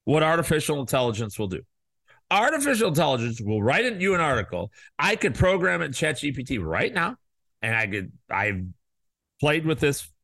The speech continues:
for a while now, months. Say, "Give me a Bryce Young scouting report." They will regurgitate all this shit.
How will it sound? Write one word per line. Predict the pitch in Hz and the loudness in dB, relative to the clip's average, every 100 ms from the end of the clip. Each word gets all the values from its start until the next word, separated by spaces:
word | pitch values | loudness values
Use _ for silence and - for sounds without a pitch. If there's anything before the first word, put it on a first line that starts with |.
| _ - | _ -2
for | 117 117 | 0 2
a | 101 | 2
while | 113 120 127 113 | 2 2 0 -2
now, | 101 82 135 226 _ - | -4 -6 -6 -12 _ -6
months. | 107 107 113 - - _ _ _ _ _ _ | -2 -2 -4 -8 -12 _ _ _ _ _ _
Say, | - 165 147 147 - - | -2 2 2 0 -2 -6
"Give | 95 196 | -2 0
me | 208 | 2
a | 156 | 2
Bryce | 165 160 | 2 2
Young | 160 143 | 0 -2
scouting | - 156 127 | -2 -2 -2
report." | 95 90 - | -4 -8 -4
They | 160 185 | 0 0
will | 220 240 | 2 2
regurgitate | 233 196 190 156 139 165 | 2 2 2 2 0 0
all | 135 131 | 0 0
this | 131 113 | -2 -4
shit. | - | -8